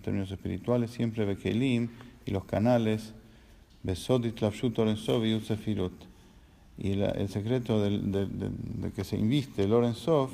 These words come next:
la luz infinita de Hashem, en las diez Sefirot. Así como está escrito en Tikkun Zohar, de Iu Bejayoi, Begarmoi Had. Él, con sus, con su radiación, con su luz y con sus Keilim, son todo uno,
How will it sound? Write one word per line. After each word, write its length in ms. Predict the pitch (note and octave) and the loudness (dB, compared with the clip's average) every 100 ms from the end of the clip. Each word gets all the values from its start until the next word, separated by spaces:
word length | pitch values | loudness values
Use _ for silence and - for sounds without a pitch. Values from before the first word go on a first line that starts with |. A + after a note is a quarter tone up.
| - A2 | -8 -2
la 120 | G#2+ | 0
luz 200 | C3 B2+ | 0 -2
infinita 300 | B2+ C3+ B2+ | -4 -2 -2
de 60 | |
Hashem, 220 | B2 D3+ C#3 | 0 0 2
en 80 | |
las 120 | A#2 A2+ | 2 2
diez 140 | A#2 | 0
Sefirot. 420 | A2+ G#2+ G2 G2 - - - - - - | -4 -2 0 -2 -4 -20 -20 -20 -20 -16
Así 200 | - A#2+ | -8 -2
como 120 | A#2 | 0
está 120 | A2 | 0
escrito 260 | A2 A#2+ A2+ | 0 0 0
en 80 | G#2 | -4
Tikkun 340 | A2+ A2+ G2+ | -2 0 2
Zohar, 560 | G2 G2+ C#3 E3 - - - - - - | 2 4 4 2 -6 -20 -20 -20 -18 -6
de 200 | F#2 F#2+ | 0 4
Iu 240 | B2 C#3 | 4 4
Bejayoi, 640 | A2 G#2 G2+ G#2 A#2 C#3 - - - - - | 2 0 -4 0 2 2 0 -6 -20 -16 -4
Begarmoi 580 | G2+ G2 G2 A#2 A#2+ A2 - | 2 4 4 4 2 0 -2
Had. 160 | G2 F#2 - - | -2 -2 -6 0
Él, 420 | C3+ B2 F#2 F2+ - - - - - | 4 4 2 -6 -14 -20 -20 -20 -10
con 200 | F2+ E2+ | -6 -6
sus, 360 | - C3 B2+ - - - - - | -2 0 0 -6 -16 -14 -16 -6
con 180 | G#2 G2+ | -2 -2
su 280 | - C3+ B2+ | 0 0 4
radiación, 600 | A#2+ A2+ G#2+ - B2+ G#2+ | 4 4 0 0 0 2
con 160 | G#2 | 0
su 160 | F#2+ A#2 | -2 0
luz 320 | A#2 G#2+ F#2+ | 2 0 -2
y 60 | G#2 | -4
con 180 | A2 F#2 | -4 -2
sus 180 | B2 | -4
Keilim, 420 | A#2 A2+ A#2+ D3+ C#3+ | 0 0 2 0 0
son 220 | A#2 A2 - | -2 -2 -4
todo 340 | - A#2+ A#2+ - | 0 2 2 0
uno, 340 | A#2 G#2 F#2+ | 0 2 0